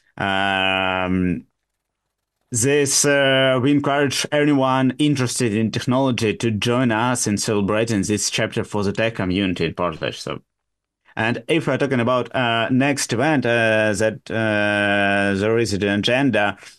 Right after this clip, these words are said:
uh, there will be three speakers. Uh, Jordan Harrison, uh, he's a founder of and organizer of G D G Portlaoise. He will open this event,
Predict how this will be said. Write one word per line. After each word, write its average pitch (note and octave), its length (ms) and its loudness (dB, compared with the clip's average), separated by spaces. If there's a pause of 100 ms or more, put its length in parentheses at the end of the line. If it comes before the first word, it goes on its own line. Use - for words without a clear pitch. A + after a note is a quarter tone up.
(280)
uh, G2+ 580 2
there A#2 180 0
will B2+ 160 2
be A#2 200 2 (100)
three C3 400 0
speakers. C3 680 0
Uh, A#2 180 2
Jordan A2+ 400 0
Harrison, A#2 560 0
uh, A2+ 340 0
he's C3 300 0
a A2 160 -2
founder A#2 600 0
of A2 340 -4 (220)
and A2+ 300 -2
organizer G#2 640 0
of F#2 400 -2
G G#2+ 160 0
D F#2 100 -2
G G2 180 0
Portlaoise. G2 560 -2 (360)
He C#3 100 0
will B2+ 240 0
open C#3+ 360 0
this A#2+ 300 0
event, A#2+ 460 0